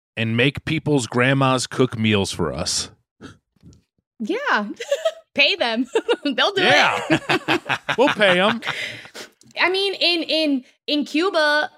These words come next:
Speaker 2: so I went to Cuba in twenty seventeen, and I had no fucking clue, like,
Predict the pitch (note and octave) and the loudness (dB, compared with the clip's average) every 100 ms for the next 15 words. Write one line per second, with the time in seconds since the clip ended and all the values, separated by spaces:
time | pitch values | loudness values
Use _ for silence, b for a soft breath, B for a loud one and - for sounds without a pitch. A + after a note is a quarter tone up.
0 | _ _ - A#3 C4 A#3+ G#3 B3 D4 D#4+ | _ _ -8 0 2 2 2 0 0 -2
1 | C4 B3+ A#3+ A#3+ A#3 G#3+ G#3+ G#3+ F#3+ F3+ | -2 -2 2 0 0 0 0 0 0 -2
2 | G3 D#3 G#3 - _ _ _ _ G#3+ G#3+ | -4 -4 -8 -18 _ _ _ _ 0 2
3 | G3+ G3 G3 G3 - _ _ _ B3 A3 | 2 0 -2 -6 -10 _ _ _ 0 2
4 | G#3 G#3+ A#3 A#3+ A3+ G3+ G3+ G3 F#3+ F#3 | 2 0 -2 -2 0 0 0 2 2 0
5 | F3+ - - F3 E3 E3+ E3 D#3+ - F3 | -2 -8 -2 -2 0 -2 -2 -4 -2 0
6 | D#3+ D#3+ E3 D#3 D#3 | 2 2 2 2 0